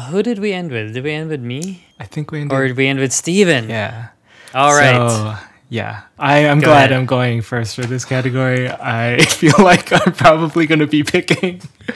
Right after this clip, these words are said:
Speaker 2: oh man, I'm worried that my runner-ups are gonna be, like, your number <laughs> ones, but,
Speaker 1: It might
Speaker 2: uh,
Speaker 1: be, but that's
Speaker 2: okay.
Speaker 1: okay. That's
Speaker 2: So,
Speaker 1: all right.
Speaker 2: okay, first runner-up. Uh, actually,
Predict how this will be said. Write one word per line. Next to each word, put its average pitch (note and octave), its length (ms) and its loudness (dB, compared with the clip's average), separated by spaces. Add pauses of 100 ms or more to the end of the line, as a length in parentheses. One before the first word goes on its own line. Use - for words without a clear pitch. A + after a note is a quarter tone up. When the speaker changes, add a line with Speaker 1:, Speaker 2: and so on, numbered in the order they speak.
(460)
Speaker 2:
oh E3 380 4
man, E3 260 6
I'm D3+ 220 4
worried E3+ 320 4
that C#3 260 2 (920)
my B2+ 280 0
runner-ups B2 560 0
are B2 200 -6
gonna A#2 200 -4
be, A2+ 240 -6
like, A2+ 280 -8
your A2+ 220 -6 (380)
number C3 220 -6
<laughs> - 20 -6
ones, F3 480 2
but, C#3+ 160 4
Speaker 1:
It C#3 60 0
might C#3+ 120 4
Speaker 2:
uh, C3+ 240 4
Speaker 1:
be, C3+ 80 -6
but C#3 140 0
that's C#3 180 4
Speaker 2:
okay. C3 280 0
Speaker 1:
okay. G#2+ 40 -8 (180)
That's C3 140 -4
Speaker 2:
So, C#3+ 100 6
Speaker 1:
all C#3+ 200 6
right. C3+ 80 2
Speaker 2:
okay, B2 180 0
first - 460 0 (300)
runner-up. B2 680 2 (160)
Uh, A#2+ 340 4
actually, F3+ 540 4